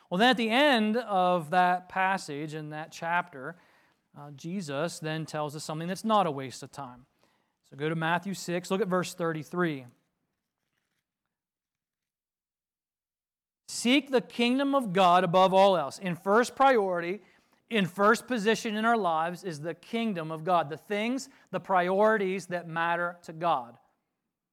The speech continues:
Seek those things first above all else and live righteously. Live well,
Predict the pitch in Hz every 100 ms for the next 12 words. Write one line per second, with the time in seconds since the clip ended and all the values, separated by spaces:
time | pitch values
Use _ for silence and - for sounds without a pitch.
0 | _ - 208 196 185 180 175 - 135 131
1 | - 170 156 131 147 139 143 156 160 135
2 | 135 156 180 170 190 220 151 143 139 156
3 | 214 196 180 160 196